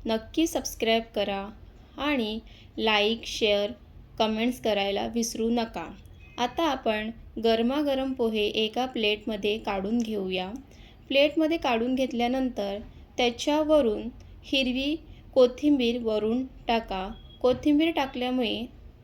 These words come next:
कांदे पोह्याची चव अजून जास्त वाढते. वरून सुक्क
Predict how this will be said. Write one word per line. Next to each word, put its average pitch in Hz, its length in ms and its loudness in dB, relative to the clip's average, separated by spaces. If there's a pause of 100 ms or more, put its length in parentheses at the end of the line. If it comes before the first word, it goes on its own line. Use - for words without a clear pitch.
(160)
कांदे 247 320 2
पोह्याची 285 480 0
चव 220 380 -2 (400)
अजून 247 400 4
जास्त 226 440 0 (520)
वाढते. 220 580 0 (1200)
वरून 240 520 2
सुक्क 247 440 -4